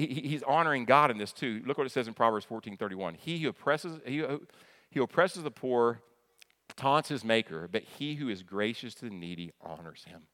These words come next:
Boaz is honoring her as he does this. Now,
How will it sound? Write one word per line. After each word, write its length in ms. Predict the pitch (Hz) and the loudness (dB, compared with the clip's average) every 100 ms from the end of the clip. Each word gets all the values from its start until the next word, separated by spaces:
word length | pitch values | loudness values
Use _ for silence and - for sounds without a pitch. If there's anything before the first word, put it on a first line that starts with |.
| _ _ _ _ _ _ _ _ _ 92 | _ _ _ _ _ _ _ _ _ -6
Boaz 320 | 104 113 90 | 0 0 -2
is 100 | 87 - | -8 -8
honoring 460 | 92 101 101 90 85 | -4 -4 -4 -8 -10
her 320 | 95 87 82 | -8 -6 -8
as 120 | 78 | -10
he 80 | 82 | -10
does 280 | 82 82 76 | -8 -8 -12
this. 360 | 69 - - _ _ _ _ _ _ _ _ _ _ | -20 -20 -20 _ _ _ _ _ _ _ _ _ _
Now, 120 | 62 | -14